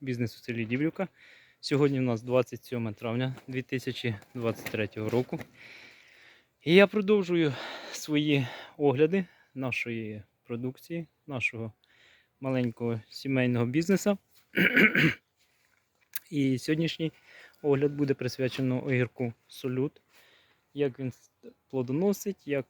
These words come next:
е, як він себе поводить у теплиці. Е, значить, в цій теплиці він був висаджений близько п'ятнадцятого квітня. <clears throat> Я буду старатися,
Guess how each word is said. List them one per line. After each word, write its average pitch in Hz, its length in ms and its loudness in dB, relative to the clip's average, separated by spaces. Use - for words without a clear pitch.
е, 110 400 -6
як 127 300 -8
він 127 120 -8
себе 127 260 -6
поводить 120 540 -6
у - 40 -6
теплиці. 196 520 2
Е, 135 320 4
значить, 143 560 -4
в - 60 -20
цій 160 140 -10
теплиці 135 420 -4
він 131 180 0
був 123 120 -4
висаджений 123 680 -4
близько 131 440 -2
п'ятнадцятого 120 720 -6
квітня. 185 380 -12
<clears throat> - 1500 -4
Я 156 180 4
буду 123 420 -2
старатися, 117 720 -2